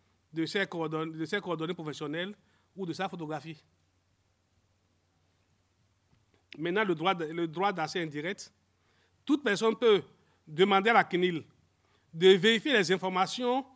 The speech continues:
la concernant éventuellement enregistrées dans les fichiers intéressant la sécurité de l'État,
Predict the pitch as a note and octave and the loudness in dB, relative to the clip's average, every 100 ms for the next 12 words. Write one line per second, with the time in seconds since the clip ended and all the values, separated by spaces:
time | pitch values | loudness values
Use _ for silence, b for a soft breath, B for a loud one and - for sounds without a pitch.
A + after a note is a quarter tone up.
0 | b b b b D#3 E3+ G3 G3 G3+ F#3+ | b b b b -4 -2 2 0 0 0
1 | G#3 G#3+ F3+ E3+ G3 F#3 G3 F#3+ D#3 F#3 | 2 2 2 -2 -2 -2 0 0 -2 -2
2 | F#3+ F#3 G#3+ G3+ E3 F3 D3+ E3 D3+ G3 | 0 0 0 -2 -2 -4 -4 -8 -10 -8
3 | E3 E3 D#3 E3 D#3+ F#3 E3+ D3+ D#3 D3+ | -6 -8 -6 -6 -6 -6 -6 -6 -6 -8
4 | E3+ C#3+ C3+ G3+ | -8 -10 -10 -8